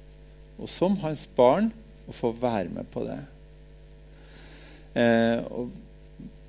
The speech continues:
jeg tror mye handler om forbønn. Ehm, det blir sagt om John Wimber, eh, på nittitallet, åtti-nittitallet, og hadde en menighet i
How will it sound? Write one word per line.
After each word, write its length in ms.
jeg 140
tror 160
mye 380
handler 180
om 80
forbønn. 540
Ehm, 440
det 100
blir 100
sagt 260
om 120
John 260
Wimber, 680
eh, 60
på 180
nittitallet, 640
åtti-nittitallet, 840
og 100
hadde 160
en 60
menighet 440
i 640